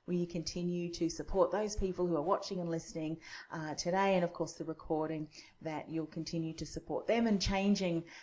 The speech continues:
yeah, their, their approach and their attitudes towards sales, so that they can continue to build kingdom businesses that honor you in every way, es-, especially too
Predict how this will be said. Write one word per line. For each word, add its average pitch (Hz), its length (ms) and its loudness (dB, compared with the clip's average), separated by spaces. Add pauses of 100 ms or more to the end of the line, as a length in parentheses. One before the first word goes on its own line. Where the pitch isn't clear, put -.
yeah, 214 320 4
their, 190 580 4
their 202 220 0
approach 175 480 4
and 160 80 -4
their 156 160 -6
attitudes 170 600 -2
towards 165 360 -4
sales, 156 340 -4
so 165 80 -4
that - 220 -6
they 185 180 -6
can 180 200 -4
continue 165 760 -2 (320)
to - 100 -4
build 156 360 0 (160)
kingdom 226 340 -2
businesses 170 540 2
that 160 160 -2
honor 175 240 0
you 165 240 0
in 151 140 -6
every 185 440 4
way, 156 400 0 (320)
es-, 165 240 -14
especially 196 640 0
too 160 300 2